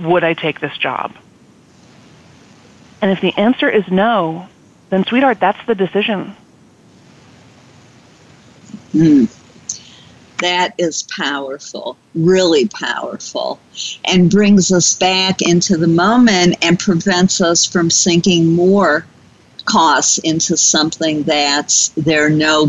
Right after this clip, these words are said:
Speaker 2: good returns or diminishing returns from. We only
Speaker 1: Exactly.
Speaker 2: have, uh, uh, we only have about a minute left for this portion of the show,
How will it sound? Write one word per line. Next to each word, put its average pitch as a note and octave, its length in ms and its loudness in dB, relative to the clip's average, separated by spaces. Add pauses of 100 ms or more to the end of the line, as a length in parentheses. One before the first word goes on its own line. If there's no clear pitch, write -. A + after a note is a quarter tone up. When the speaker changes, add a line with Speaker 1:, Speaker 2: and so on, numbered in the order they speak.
(160)
Speaker 2:
good D#3 280 2
returns D3 680 -2
or C#3+ 100 4
diminishing D3 760 2
returns C#3+ 760 -6
from. B2+ 440 -4 (520)
We C4+ 220 2
only E4+ 260 4
Speaker 1:
Exactly. F3+ 400 0
Speaker 2:
have, F3+ 320 -6 (400)
uh, F#3 100 -2 (120)
uh, - 260 0
we B3 240 4
only B3 280 2
have F#3 360 -2
about D#3+ 580 -2
a D#3 40 -4
minute E3+ 480 0
left D#3+ 560 -2
for F3+ 100 2
this E3+ 260 2
portion F3 580 0
of E3 120 0
the E3 80 2
show, F3+ 540 2